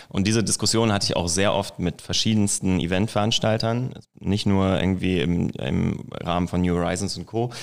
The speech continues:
ähm, wo wir sehr viel dann einfach auf, äh, Produ-, äh, also auf, auf das Produkt dann eingegangen sind. Aber ich habe gesagt, „Okay, ich kann dir,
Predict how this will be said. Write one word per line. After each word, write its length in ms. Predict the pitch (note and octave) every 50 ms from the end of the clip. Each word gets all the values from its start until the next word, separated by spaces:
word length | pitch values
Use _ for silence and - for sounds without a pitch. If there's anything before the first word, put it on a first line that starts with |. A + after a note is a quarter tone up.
| - - - - - -
ähm, 220 | G#2 G2 F#2+ F#2+
wo 140 | E2 F#2+ F2
wir 160 | F#2+ F#2 E2+
sehr 400 | E2+ E2+ F#2 F#2+ G#2 A2 A2+ A2
viel 340 | A2+ - - - A2 A2 A2
dann 140 | G#2+ G2 E2
einfach 180 | F2 F2+ F#2+ E2+
auf, 220 | F2 F2 - - _ _ _ -
äh, 120 | C#2+ D#2
Produ-, 480 | D2 - - - G2 F2 - - - C2
äh, 20 |
also 460 | A#1+ D#2 F2+ D#2+ - E2+ E2+ F2+ F2 -
auf, 240 | - - - -
auf 100 | - -
das 140 | - - -
Produkt 320 | - - E2+ G#2 G#2 - B2
dann 100 | A2+ -
eingegangen 500 | - A2 A2+ A2+ G#2 A2 G#2+ G#2+ G#2+ F#2+
sind. 260 | A2 G#2+ A#2+ B2 B2 - - - _ _ _ _
Aber 120 | - F2 F2+
ich 60 | F2+
habe 80 | F#2 -
gesagt, 300 | - F#2 G2 G#2 G#2 -
„Okay, 160 | F2 - A2
ich 100 | G2 -
kann 180 | - G2+ G2+ G2+
dir, 340 | G2+ G2+ G2 - - -